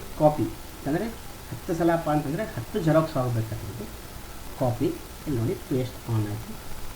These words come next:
ನಿಮಗೆ ಎಲ್ಲಿ ಬೇಕೋ ಅಲ್ಲಿ ಕರ್ಸರ್ ಇಟ್ಕೊಂಡ್ಬಿಟ್ಟು ಅಲ್ಲಿ ನೀವು ಪೇಸ್ಟ್ ಅಂತ ಕ್ಲಿಕ್ ಮಾಡ್ಕೊಬೋದು. ಒಂದು, ಮತ್ತೆ ಒಂದು ಸಲ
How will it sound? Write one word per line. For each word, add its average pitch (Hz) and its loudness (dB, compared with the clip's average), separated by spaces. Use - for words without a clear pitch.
ನಿಮಗೆ 185 6
ಎಲ್ಲಿ 208 2
ಬೇಕೋ 160 4
ಅಲ್ಲಿ 147 2
ಕರ್ಸರ್ 151 4
ಇಟ್ಕೊಂಡ್ಬಿಟ್ಟು 117 0
ಅಲ್ಲಿ 175 6
ನೀವು 214 2
ಪೇಸ್ಟ್ 151 6
ಅಂತ 123 -2
ಕ್ಲಿಕ್ 143 2
ಮಾಡ್ಕೊಬೋದು. - -8
ಒಂದು, 120 4
ಮತ್ತೆ 139 2
ಒಂದು 156 6
ಸಲ 143 0